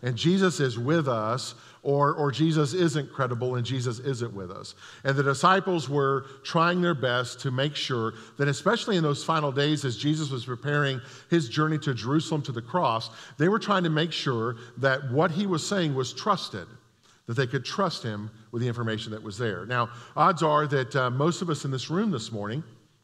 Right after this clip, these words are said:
we're trusting God for something. We're trusting God, uh, to give us something in life. We're, we're trusting God to, to change us. We're, we're, we're trusting God to, to change someone else. We're, uh, we're trusting God to change our circumstance. And,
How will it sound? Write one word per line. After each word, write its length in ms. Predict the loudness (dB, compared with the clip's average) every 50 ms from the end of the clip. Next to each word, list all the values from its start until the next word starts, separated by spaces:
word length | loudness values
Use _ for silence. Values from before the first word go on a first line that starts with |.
| -10 -2
we're 160 | 0 0 0
trusting 480 | 0 0 0 0 0 0 0 -2 -2 0
God 260 | 2 0 0 0 -2
for 100 | -4 -6
something. 560 | -4 -2 -2 -2 -2 -4 -6 -8 -10 -10 -14 -18 _ _ _ -20 -12 -4
We're 120 | -2 0 2
trusting 400 | 6 6 4 6 4 2 2 4
God, 340 | 6 6 6 6 6 2 0 -2
uh, 280 | -2 2 4 4 2 2
to 120 | 0 -2
give 140 | 0 2 2
us 180 | 2 0 -2 -6 -14 -18 -14 -4
something 360 | 2 2 2 2 2 0 0
in 100 | 0 0
life. 380 | 2 2 2 2 2 0 -2
We're, 200 | 0 0 0 0 -2 -6 -8 -2
we're 80 | 0 0
trusting 440 | 2 6 4 4 4 4 0 0 2
God 340 | 4 4 6 4 4 2 2
to, 180 | 0 -2 -2 -2 -8 -20 -6 0
to 120 | 0 0
change 460 | 0 2 2 2 4 4 2 2 2
us. 240 | 0 -2 -2 -4 -4
We're, 240 | -2 0 0 0 0 -4 -8 -12 -4 0
we're, 200 | 2 2 2 2
we're 160 | 2 -2 0
trusting 440 | 2 4 4 4 4 4 2 2 4
God 380 | 4 6 6 6 6 4 4
to, 180 | 2 0 0 0 -6 -8 -2
to 80 | -2 0
change 360 | 2 2 2 4 4 2 2
someone 360 | 2 2 2 2 2 2 2
else. 420 | 2 2 2 0 -2 -6 -10 -6
We're, 360 | -2 0 2 2 2 2 0 -2 -6 -14 -18 -8 -2
uh, 280 | 2 4 4 4 4 2
we're 140 | 0 -2 -2
trusting 520 | -4 -6 -14 -4 2 2 4 4 4 2
God 220 | 6 6 6 6 6
to 80 | 4
change 240 | 0 0 2 4 4
our 140 | 4 4 4
circumstance. 880 | 4 4 4 4 4 2 -4 -4 -4 -6 -8 -8 -8 -10 -10 -8 -6 -4
And, 180 | -4 -4 -4